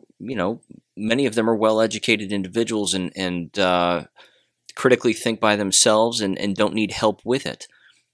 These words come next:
But when you have a bureaucratic agency like a school board, they're interested in power. They're not interested in doing what's right. If they were interested in doing what's right,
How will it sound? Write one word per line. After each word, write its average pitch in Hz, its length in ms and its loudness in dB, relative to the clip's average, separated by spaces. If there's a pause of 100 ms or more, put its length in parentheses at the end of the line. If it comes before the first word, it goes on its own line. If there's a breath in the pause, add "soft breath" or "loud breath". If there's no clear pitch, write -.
(100)
But 117 120 -2
when 117 140 2
you 117 100 2
have 120 120 0
a 110 60 2
bureaucratic 127 720 2
agency 98 560 -2
like 90 180 -4
a 135 60 -2
school 156 320 0
board, 76 400 -4 (380 soft breath)
they're 120 180 4
interested 101 460 -2
in 98 180 0
power. 82 640 -2 (320 loud breath)
They're 101 80 -4
not 113 220 2
interested 101 480 -4
in 98 140 -4
doing 87 280 -4
what's 85 300 -4
right. 107 440 -2 (540 soft breath)
If - 80 -12
they 123 140 6
were 113 100 4
interested 135 500 -2
in 104 120 0
doing 113 340 -2
what's 95 220 -2
right, 101 480 0